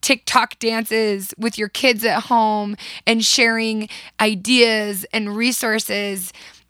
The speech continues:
And I love the shift. It's such an awesome shift. That shift that's happening on social media can happen and is happening, I think, a lot of places where hard times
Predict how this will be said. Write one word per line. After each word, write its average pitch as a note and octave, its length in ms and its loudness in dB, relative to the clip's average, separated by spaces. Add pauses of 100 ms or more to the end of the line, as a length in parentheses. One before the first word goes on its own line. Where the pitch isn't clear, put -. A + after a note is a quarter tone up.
And A3+ 640 2 (680)
I A#3 100 0
love A3 680 2
the F#3 80 -8
shift. - 680 -6 (540)
It's A#3 200 0
such - 440 0
an A#3+ 100 -4
awesome G#3+ 320 -2
shift. - 540 -6 (320)
That A#3+ 260 2
shift - 480 -2
that's A#3 260 -2 (100)
happening B3+ 420 0
on A#3 160 0
social A3 320 -4
media G#3+ 360 0
can A#3 180 -4
happen G#3 720 -2 (380)
and G#3+ 160 2
is A#3 220 4
happening, F#3 560 -4
I G3 60 -6
think, G#3 180 -2
a G3 60 -4
lot F#3 280 -2
of F3+ 120 -12
places - 640 -10 (360)
where G3+ 460 2 (180)
hard A#3+ 520 4
times A3 600 -4